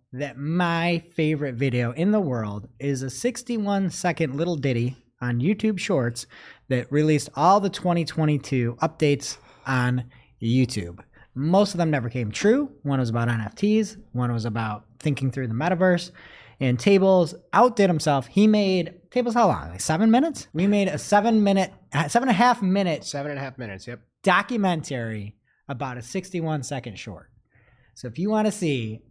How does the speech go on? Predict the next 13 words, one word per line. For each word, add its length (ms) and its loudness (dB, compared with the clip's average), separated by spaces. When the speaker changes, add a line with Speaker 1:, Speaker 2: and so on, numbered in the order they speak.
Speaker 1:
how 400 -4
obsessed 560 0
I 60 0
am 180 -2
with 140 -6
this 120 -6
short 520 0
and 80 -4
how 180 -4
stupid 640 0
that 220 4
short 320 0
was, 380 2